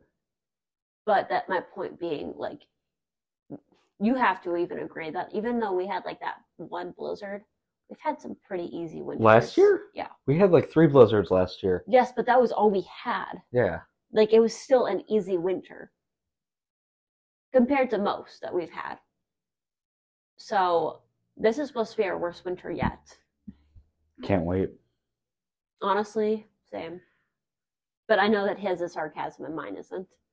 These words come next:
Speaker 2: <laughs> Can't fucking wait. That's for
Speaker 1: Well
Speaker 2: you, Mallory. Can't wait.
Speaker 1: And my job has talked about what they do for winter stuff, and, like, I'm actually pretty pumped.
Speaker 2: What do they do?
Speaker 1: So, like, the day before, if it's supposed to snow, they're like,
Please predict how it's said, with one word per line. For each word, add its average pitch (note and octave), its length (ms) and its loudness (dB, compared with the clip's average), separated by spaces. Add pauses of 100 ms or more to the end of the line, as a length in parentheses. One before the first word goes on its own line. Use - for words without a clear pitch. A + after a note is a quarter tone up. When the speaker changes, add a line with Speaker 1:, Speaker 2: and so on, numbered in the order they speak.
(280)
Speaker 2:
<laughs> C#3+ 300 4 (420)
Can't A2 340 0
fucking G2 320 0
wait. F2+ 300 0 (560)
That's G#2 160 8
for - 80 2
Speaker 1:
Well G#2 100 8
Speaker 2:
you, G2+ 80 8
Mallory. F#2+ 420 4
Can't G2+ 260 -4
wait. G2+ 280 -4 (1600)
Speaker 1:
And A#3 140 0
my A3 140 0
job F3 340 2
has F#3 160 -4
talked F3+ 280 -2
about - 180 -4
what E3+ 140 -8
they E3+ 120 -4
do D#3+ 180 -10
for E3+ 180 -4
winter D#3+ 300 -8
stuff, F3 340 -6
and, G#3 100 -6
like, - 280 -6 (180)
I'm E3+ 180 -8
actually - 400 -14 (100)
pretty - 260 -20
pumped. - 340 -18 (120)
Speaker 2:
What A2 160 4
do A2 100 8
they G2+ 120 8
do? G#2+ 280 6 (180)
Speaker 1:
So, - 160 -6
like, A#3+ 240 -6
the B3+ 80 -2
day C4+ 180 -2
before, A#3+ 320 -8
if G3 100 -10
it's G#3 140 -16
supposed G3+ 240 -12
to G3 60 -20
snow, F3+ 240 -10
they're F#3 140 -12
like, F#3 160 -10